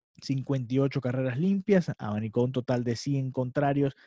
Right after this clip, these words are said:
en esas, eh, veinte aperturas con los Mellizos de Minnesota. Él terminó ese dos mil dieciocho con los Yankees de Nueva York, esa t-, campaña, y después firmó el contrato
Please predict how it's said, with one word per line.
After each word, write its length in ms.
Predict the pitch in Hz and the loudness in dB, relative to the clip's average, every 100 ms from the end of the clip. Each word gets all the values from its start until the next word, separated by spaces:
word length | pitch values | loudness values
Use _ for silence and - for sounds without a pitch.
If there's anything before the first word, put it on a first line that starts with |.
| _ _ _ _ | _ _ _ _
en 220 | 123 123 | -6 -4
esas, 680 | 123 120 139 123 117 - - - | -4 -4 -2 -2 -4 -10 -14 -6
eh, 240 | 117 110 | -4 -2
veinte 400 | 123 151 151 131 | 0 2 0 0
aperturas 480 | 113 117 110 143 127 | -2 -2 0 0 0
con 140 | 127 | -2
los 80 | 110 | -6
Mellizos 360 | 110 113 117 123 | -6 -8 -6 -6
de 80 | 123 | -4
Minnesota. 500 | 131 143 208 190 131 | -4 -2 0 0 -2
Él 100 | 110 | -2
terminó 320 | 127 120 120 | -4 -4 -6
ese 160 | 117 | -2
dos 180 | 127 113 | -2 -2
mil 140 | 120 120 | -2 -4
dieciocho 580 | 123 127 127 127 139 - _ _ _ _ | -4 -2 -2 -2 -4 -6 _ _ _ _
con 220 | - 135 131 | -6 -4 -4
los 160 | 117 | -6
Yankees 480 | 127 127 123 127 117 | -6 -6 -6 -8 -8
de 80 | 113 | -8
Nueva 280 | 113 110 117 | -4 -4 0
York, 440 | 196 214 208 - - | 2 2 0 -8 -16
esa 240 | - 113 | -12 -12
t-, 160 | - - | -12 -10
campaña, 460 | 123 131 226 233 | -8 -2 -2 0
y 40 | 143 | -2
después 240 | - 127 | 0 -2
firmó 540 | 139 123 123 120 113 | -2 -2 0 0 -2
el 120 | 104 104 | -4 -4
contrato 600 | 110 98 117 110 120 | -4 -2 -2 0 -4